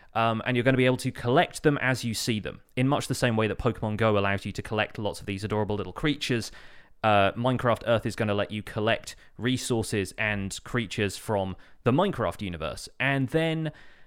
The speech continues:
it seems like it's going to be possible to use these blocks to build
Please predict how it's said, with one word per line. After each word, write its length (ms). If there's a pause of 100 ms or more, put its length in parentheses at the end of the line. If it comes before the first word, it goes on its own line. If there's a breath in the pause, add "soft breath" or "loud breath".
(240 loud breath)
it 200
seems 400
like 200
it's 120
going 200
to 60
be 100
possible 500
to 160
use 380
these 240
blocks 480
to 220
build 580